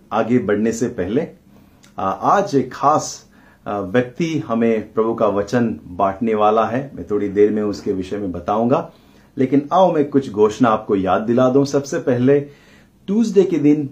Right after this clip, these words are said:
मेंस मीटिंग है, पुरुषों का सभा Zoom पे ऑनलाइन है और जहां पर भी कनेक्टिविटी मिले,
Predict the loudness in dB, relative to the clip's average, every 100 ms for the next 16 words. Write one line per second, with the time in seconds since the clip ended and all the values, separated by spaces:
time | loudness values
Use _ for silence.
0 | -8 -2 0 0 -2 -2 0 4 4 4
1 | 0 -4 -18 _ _ -6 -4 -2 0 2
2 | 2 0 0 0 -6 -10 0 0 0 -2
3 | -4 -4 -4 -2 2 2 2 0 -2 -6
4 | _ -20 -20 -20 _ -2 0 -2 -4 -2
5 | 0 2 2 2 0 0 0 0 0 2
6 | 2 0 2 2